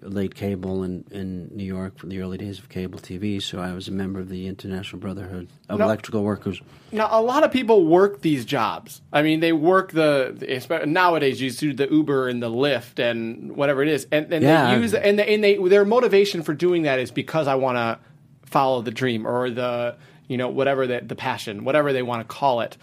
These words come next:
Speaker 2: It almost seems like you would have trouble with that if you weren't majorly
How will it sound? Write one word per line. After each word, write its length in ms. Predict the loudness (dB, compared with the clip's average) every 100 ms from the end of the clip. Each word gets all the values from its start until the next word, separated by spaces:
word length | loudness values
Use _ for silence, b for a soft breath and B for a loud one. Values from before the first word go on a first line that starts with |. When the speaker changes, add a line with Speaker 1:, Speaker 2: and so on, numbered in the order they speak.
| B B B B B _ -20 -20 -16 -14 -14 -18 -20 _
Speaker 2:
It 80 | 2
almost 320 | 4 4 2
seems 200 | 0 4
like 200 | 2 2
you 100 | 2
would 100 | 4
have 200 | 4 -2
trouble 420 | -4 0 2 4
with 140 | 4 4
that 200 | 4 2
if 100 | 0
you 100 | -2
weren't 340 | 0 0 -2
majorly 840 | -4 0 0 0 0 2 2 0